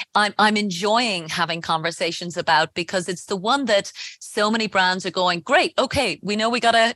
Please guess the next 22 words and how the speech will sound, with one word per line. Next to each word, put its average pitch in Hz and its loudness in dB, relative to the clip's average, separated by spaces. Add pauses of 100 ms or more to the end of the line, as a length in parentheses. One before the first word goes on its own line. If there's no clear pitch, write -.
(140)
drive 208 4
emotional 196 -2
loyalty, 220 0
but 196 2
how?" 247 2 (280)
<laughs> 320 2 (640)
So 170 0
that's, 190 2
that's 185 0
a 185 0
really 180 0
big 165 -2
question. 156 -6
So 160 -2
yeah, 170 2
I, 185 2
I'm 185 0
enjoying 202 0
thinking 240 -4
about 160 2
that 165 0
and, 170 -6